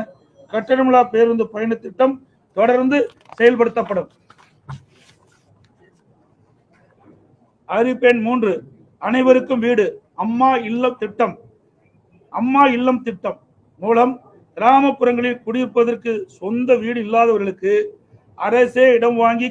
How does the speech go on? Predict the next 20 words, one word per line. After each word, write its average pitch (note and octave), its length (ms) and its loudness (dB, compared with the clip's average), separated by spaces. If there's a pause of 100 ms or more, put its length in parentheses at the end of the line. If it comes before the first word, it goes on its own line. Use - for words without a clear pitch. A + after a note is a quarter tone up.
(100)
கான்கிரீட் A#3+ 460 -4
வீடுகள் A3 340 -4
கட்டித்தரப்படும். G3 680 -8 (800)
அதே B3 140 8 (100)
போல A#3+ 140 4 (640)
நகர A#3+ 220 2 (140)
பகுதியில் B3 400 -4
சொந்த A#3+ 260 -2 (100)
வீடு B3 180 -2
இல்லாதவர்களுக்கு G#3+ 640 0 (640)
அரசே B3 360 2 (120)
இடம் A#3 260 -2
வாங்கி A#3 300 0 (220)
அடுக்குமாடி A#3 640 -4
வீடுகள் A#3 360 -4
கட்டி G3+ 320 -10 (580)
அம்மா C4 260 0 (140)
இல்லம் A#3 280 -2
திட்டம் G#3 320 -10
மூலம் A#3+ 240 -4